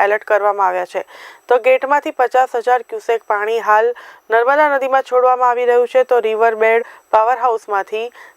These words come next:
તેતાલીસ હજાર સાતસો એકાણું ક્યુસેક પાણી તેમજ કેનાલ હેડ પાવરહાઉસમાંથી ત્રેવીસ હજાર બસો ઓગણીસ ક્યુસેક પાણી છોડાઈ રહ્યું છે. એટલે કે નર્મદા ડેમમાંથી કુલ એક લાખ સત્તર હજાર ક્યુસેક પાણી છોડવામાં આવી રહ્યું છે.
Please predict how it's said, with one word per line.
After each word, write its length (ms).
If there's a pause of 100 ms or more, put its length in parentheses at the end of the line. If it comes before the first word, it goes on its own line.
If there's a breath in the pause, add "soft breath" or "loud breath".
તેતાલીસ 440 (120)
હજાર 200
સાતસો 360 (120)
એકાણું 540
ક્યુસેક 480
પાણી 380 (100)
તેમજ 380
કેનાલ 380
હેડ 200
પાવરહાઉસમાંથી 760 (380 loud breath)
ત્રેવીસ 300 (140)
હજાર 140
બસો 360
ઓગણીસ 440 (420 loud breath)
ક્યુસેક 420
પાણી 300
છોડાઈ 280
રહ્યું 200
છે. 80 (100)
એટલે 160
કે 120
નર્મદા 420
ડેમમાંથી 520 (120)
કુલ 200 (180)
એક 100
લાખ 260
સત્તર 380
હજાર 220
ક્યુસેક 440
પાણી 280
છોડવામાં 360
આવી 200
રહ્યું 220
છે. 120